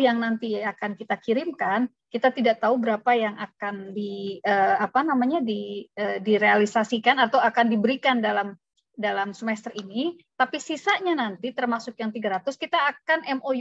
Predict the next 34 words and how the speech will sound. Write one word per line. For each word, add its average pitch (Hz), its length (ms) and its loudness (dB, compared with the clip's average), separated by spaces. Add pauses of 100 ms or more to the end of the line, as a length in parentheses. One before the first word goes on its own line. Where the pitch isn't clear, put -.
(120)
U-kan 233 320 -4
dengan, 240 400 -2 (320)
eh, 214 320 0
lembaga 220 400 2
tersebut. 226 480 -6 (320)
Mudah-mudahan 226 720 -2
bisa 247 240 -4
kita 233 240 -8
dapat 202 480 -2
untuk 233 320 -4
yang 285 160 -2
semester 285 480 -4
depan, 269 400 0 (400)
yang 233 160 4
semester, 233 640 0 (160)
eh, 208 800 -2
ganjil 208 480 2
dua 220 240 2
ribu 208 240 -8
dua 208 160 -4
tiga, 240 560 2 (560)
dua 214 240 2
ribu, 208 320 -4
eh, 277 80 6
dua 233 240 2
ribu 214 160 -8
dua 208 240 -4
dua, 277 160 4
dua 240 160 -2
ribu 220 240 -6
dua 214 160 -4
tiga, 190 400 -6 (160)
gitu 208 240 -10
ya. 220 240 4